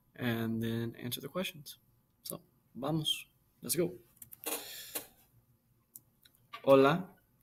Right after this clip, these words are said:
soy Pablo y tengo catorce años. Soy de México.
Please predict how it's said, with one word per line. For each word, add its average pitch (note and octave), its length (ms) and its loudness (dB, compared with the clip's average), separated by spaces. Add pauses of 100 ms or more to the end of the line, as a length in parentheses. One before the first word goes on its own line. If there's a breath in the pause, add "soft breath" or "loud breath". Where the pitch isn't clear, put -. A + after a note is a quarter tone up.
(300)
soy C#3+ 320 6
Pablo B2+ 680 4 (880 loud breath)
y E3+ 260 4
tengo C#3+ 540 6
catorce B2 560 0
años. A#2+ 600 0 (1040)
Soy F#3 300 8
de F3+ 100 8
México. B2 720 2